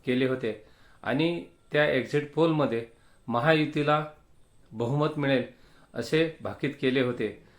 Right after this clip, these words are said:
आणि त्याला भाकीत म्हणावायचे, अधिक काय म्हणायचे, त्यांनी जो रेशो ठरवला होता तोच आश्चर्यजनक होता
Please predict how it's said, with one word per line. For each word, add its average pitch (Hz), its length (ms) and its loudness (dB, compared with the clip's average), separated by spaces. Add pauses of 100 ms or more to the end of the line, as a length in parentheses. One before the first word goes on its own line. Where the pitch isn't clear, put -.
(320)
आणि 165 440 0 (1400)
त्याला 151 220 4
भाकीत 143 400 0
म्हणावायचे, 151 520 2
अधिक 143 300 -2
काय 151 140 4
म्हणायचे, 131 360 0
त्यांनी 135 400 -2
जो 151 280 0 (1500)
रेशो 135 360 2
ठरवला 143 420 4
होता 127 280 0 (260)
तोच 156 220 -2 (140)
आश्चर्यजनक 139 680 0
होता 120 240 -2